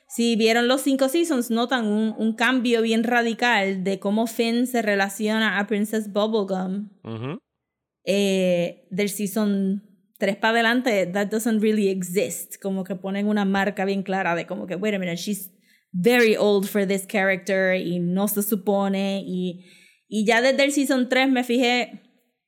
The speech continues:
Speaker 1: en este rewatch que, que ya desde el season tres había una conexión entre Marceline y Princess Bubblegum, que
Speaker 2: Sí.
Speaker 1: vimos ya en el
Speaker 2: La
Speaker 1: season
Speaker 2: ti-,
Speaker 1: cuatro y cinco, ya
Speaker 2: sí, que
Speaker 1: estaba
Speaker 2: tenemos de-,
Speaker 1: clara.
Speaker 2: desde la t-shirt.
Speaker 1: Desde la
Speaker 2: Ujú.
Speaker 1: t-shirt, pero ella,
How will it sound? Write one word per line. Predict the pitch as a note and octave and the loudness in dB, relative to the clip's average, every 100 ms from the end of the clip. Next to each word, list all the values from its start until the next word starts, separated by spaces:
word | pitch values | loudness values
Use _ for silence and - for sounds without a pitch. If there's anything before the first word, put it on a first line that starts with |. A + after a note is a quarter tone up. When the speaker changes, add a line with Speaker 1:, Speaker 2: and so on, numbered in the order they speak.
| _ _ _ _ | _ _ _ _
Speaker 1:
en | G#3+ A3 | -2 -2
este | A3+ A3+ | 0 -2
rewatch | A3 B3 G3+ G3 | 0 0 0 -2
que, | G#3 F#3+ F3+ - | -4 -4 -4 -2
que | F#3+ F3 | -2 2
ya | A3 C#4+ | 2 2
desde | D#4 D#4 | 2 0
el | D#4+ | 0
season | D4 D4+ C#4+ | 0 0 0
tres | D4+ C4 | 0 0
había | G#3+ G#3+ A#3 G#3+ G#3 | 0 0 2 2 0
una | G#3 G#3+ | 0 0
conexión | A3 G#3+ G#3 A3+ G#3+ G3+ | -2 -4 -4 -6 -4 -4
entre | F#3+ F#3+ F#3 | -4 -4 -2
Marceline | F3+ F#3 F#3 F#3 F#3 F3+ | -2 -2 -2 -2 0 0
y | |
Princess | F3 F3+ F#3 F3 - | -2 -4 -6 -8 -8
Bubblegum, | D#3+ - - - _ _ _ | -8 -8 -12 -20 _ _ _
que | F#3+ F#3 | -2 0
Speaker 2:
Sí. | F#3 | 2
Speaker 1:
vimos | G3+ G3+ G3+ | 2 0 0
ya | G#3 G#3 | 0 0
en | G3+ | 0
el | G3 - - - - | -4 -6 -20 -20 -6
Speaker 2:
La | - | -2
Speaker 1:
season | D#4+ D#4+ | 0 0
Speaker 2:
ti-, | |
Speaker 1:
cuatro | D#4 D#4 D#4 D#4+ | 2 2 4 0
y | |
cinco, | D#4 D4 C#4+ C#4+ A3+ B3 - G3+ | 0 0 0 0 0 -2 -8 -6
ya | G#3+ | -2
Speaker 2:
sí, | |
que | - | 0
Speaker 1:
estaba | A3 | 0
Speaker 2:
tenemos | G#3 G2+ | 0 -2
de-, | A2 | -4
Speaker 1:
clara. | - A#2 | -6 -6
Speaker 2:
desde | A#2 G#2 G2+ | -6 -2 -2
la | F#2 F2 F2 E2+ | -2 -4 -8 -10
t-shirt. | F#2 A2+ A2 G2 - _ - - _ - | -10 -6 -6 -8 -16 _ -20 -20 _ -4
Speaker 1:
Desde | G#3+ G#3 G#3+ | -2 2 4
la | G#3 | 2
Speaker 2:
Ujú. | |
Speaker 1:
t-shirt, | G#3 A3 D#4 F#4+ | 2 2 0 2
pero | B3+ A3+ | 2 2
ella, | A3 A3+ A#3 A3 | 4 4 4 2